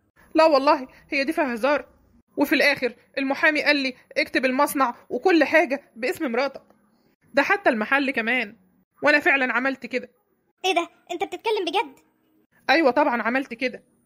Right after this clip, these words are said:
Speaker 1: كتبت كل حاجة باسمك. المهم بقى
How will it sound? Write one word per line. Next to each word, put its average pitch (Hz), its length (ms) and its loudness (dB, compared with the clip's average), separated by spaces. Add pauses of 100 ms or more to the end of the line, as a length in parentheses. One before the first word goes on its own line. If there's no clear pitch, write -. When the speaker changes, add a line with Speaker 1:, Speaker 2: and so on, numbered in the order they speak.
(260)
Speaker 1:
كتبت 311 320 2
كل 320 260 2
حاجة 320 200 0
باسمك. 220 560 -6 (680)
المهم 269 400 2
بقى 240 240 0